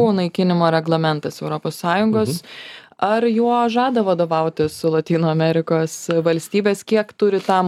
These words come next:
Speaker 2: motyvacijos?
Speaker 1: Įvairiai. E, tai, m, aš vykau į tas šalis, kaip pavyzdys, Paragvajus, kurie buvo labai kritiški,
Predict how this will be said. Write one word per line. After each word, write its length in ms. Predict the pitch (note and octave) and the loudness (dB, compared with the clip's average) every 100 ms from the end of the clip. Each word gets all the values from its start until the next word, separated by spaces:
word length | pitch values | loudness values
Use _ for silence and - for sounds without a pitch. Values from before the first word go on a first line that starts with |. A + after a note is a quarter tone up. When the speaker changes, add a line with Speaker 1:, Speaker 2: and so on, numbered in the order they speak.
| F3 | 2
Speaker 2:
motyvacijos? 960 | E3+ E3 E3+ E3+ E3 - D3 C#3+ - _ _ - - - - _ _ _ _ _ _ _ | 2 2 0 2 -2 -6 -10 -10 -16 _ _ -20 -20 -20 -20 _ _ _ _ _ _ _
Speaker 1:
Įvairiai. 680 | A3 F3+ E3 D#3+ G3 E3 - A2 | 0 2 2 4 2 0 -4 -2
E, 320 | A2+ A2 G#2+ | 2 2 0
tai, 180 | - A2+ | 2 2
m, 480 | G#2 G2+ G2+ G#2 G#2+ - | 0 -6 -8 -8 -12 -2
aš 280 | C3 B2+ - | -2 0 -4
vykau 300 | A#2+ C3+ A#2+ | -2 2 2
į 60 | A#2 | 2
tas 140 | B2 | 0
šalis, 280 | - A#2+ B2 | 2 0 2
kaip 160 | - - | -2 -2
pavyzdys, 420 | A2 G#2+ A2 A#2 | 0 2 0 0
Paragvajus, 560 | - A2+ G#2 A2+ C#3 B2 | 0 0 2 2 2 -2
kurie 200 | - A2+ | 0 0
buvo 200 | G#2 A2+ | 2 2
labai 300 | G#2+ G#2+ C3 | 2 0 -2
kritiški, 640 | - B2 D#3+ - - C3 | 0 -2 0 -4 0 0